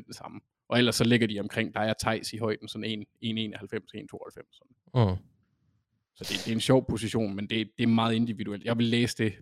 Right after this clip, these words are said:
Speaker 1: Bill Belichick, han, han siger. Et, fordi det er fedt at se og læse eller høre, når en så vidende mand bare går passioneret nørdet ned i ting. Så, så hvis man virkelig vil vide noget om long snapper, så, så søg på det.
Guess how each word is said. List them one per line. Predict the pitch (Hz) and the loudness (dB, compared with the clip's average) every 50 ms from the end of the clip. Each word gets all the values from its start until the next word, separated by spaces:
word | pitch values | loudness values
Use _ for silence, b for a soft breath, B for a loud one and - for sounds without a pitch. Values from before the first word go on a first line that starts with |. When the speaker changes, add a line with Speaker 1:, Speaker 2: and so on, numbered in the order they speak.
| _ - | _ -8
Speaker 1:
Bill | 120 110 101 | -6 -6 -2
Belichick, | - 113 110 113 - - 107 101 - | -2 -2 -2 -2 -4 -6 -8 -8 -6
han, | 107 104 101 101 101 101 - _ _ _ | -8 -8 -8 -10 -12 -14 -18 _ _ _
han | - 110 | -4 -4
siger. | - - 113 113 117 - | -2 0 -2 -2 2 2
Et, | 127 113 | 0 0
fordi | - - 113 110 101 | 0 -4 -6 -6 -6
det | - 104 | -6 -8
er | 101 - | -8 -8
fedt | - - 123 113 - - | -4 -2 -2 -2 -2 -4
at | 120 - | -6 -4
se | - - 117 110 - - _ _ _ _ _ _ _ _ _ _ _ _ _ _ _ _ - | -2 -2 -2 -4 -4 -10 _ _ _ _ _ _ _ _ _ _ _ _ _ _ _ _ -2
og | 117 117 | 0 0
læse | 110 110 110 117 117 - - - - _ _ _ _ _ | 2 2 2 2 2 0 -4 -4 -10 _ _ _ _ _
eller | - 113 107 95 | -6 -4 -4 -2
høre, | - 117 113 120 117 120 120 127 117 - - _ _ _ _ | 2 4 6 6 6 4 2 0 -6 -10 -14 _ _ _ _
når | 139 131 123 123 123 123 | 6 8 10 10 8 8
en | 120 127 117 113 110 110 110 107 - - | 6 4 4 4 2 2 0 -2 -4 -4
så | - - - - 143 123 | -2 0 4 6 6 6
vidende | 113 120 120 123 131 127 113 | 6 6 8 8 10 10 8
mand | 110 113 123 120 - - _ _ | 8 6 2 0 -4 -12 _ _
bare | - 110 113 113 113 113 - - - 131 120 - _ _ _ - | 0 0 2 2 0 -2 -4 -8 -10 -12 -12 -12 _ _ _ 2
går | 123 117 110 - - | 2 2 4 4 6
passioneret | - 131 113 - - 123 120 123 131 120 110 | 6 6 4 6 4 6 8 8 8 8 6
nørdet | 113 110 110 110 113 - 127 117 110 | 4 4 4 2 2 2 2 2 2
ned | 110 113 120 107 | 2 0 0 -2
i | 101 107 | -6 -10
ting. | - - 110 - _ _ _ _ _ _ _ _ _ _ _ _ _ _ _ _ _ | -8 -10 -10 -10 _ _ _ _ _ _ _ _ _ _ _ _ _ _ _ _ _
Så, | - - 127 - | -4 -4 -4 -4
så | - - 117 101 - _ _ - | -2 -4 -6 -6 -6 _ _ -2
hvis | 120 131 - 127 | -2 0 2 4
man | 120 117 110 | 2 6 6
virkelig | 131 123 123 113 | 6 6 6 2
vil | 113 113 107 | 2 2 4
vide | 120 120 120 | 6 6 6
noget | 117 117 117 | 6 6 4
om | 113 113 | 2 2
long | 110 110 117 113 | 0 0 -2 -4
snapper, | - - 110 107 101 | -4 -4 -4 -4 -4
så, | 101 - - 104 - - - - - | -6 -4 -4 -4 -6 -6 -8 -6 -4
så | 107 | -4
søg | - - 117 101 - - | 0 0 0 0 0 -4
på | - | -8
det. | - 101 | -8 -10